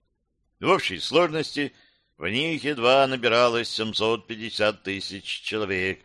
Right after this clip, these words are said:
включая транспортное формирование, состоящее из кули. Из них около ста пятидесяти тысяч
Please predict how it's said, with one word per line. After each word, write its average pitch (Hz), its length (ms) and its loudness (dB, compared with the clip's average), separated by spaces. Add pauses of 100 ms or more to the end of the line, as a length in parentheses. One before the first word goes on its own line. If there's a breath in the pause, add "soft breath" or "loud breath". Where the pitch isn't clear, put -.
(360 loud breath)
включая 156 360 4
транспортное 127 640 2
формирование, 120 800 2
состоящее 113 840 0
из - 140 -10
кули. 90 540 -6 (1120)
Из 113 220 0
них 131 340 2
около 110 400 2
ста 123 300 2
пятидесяти 101 880 -4
тысяч - 680 -8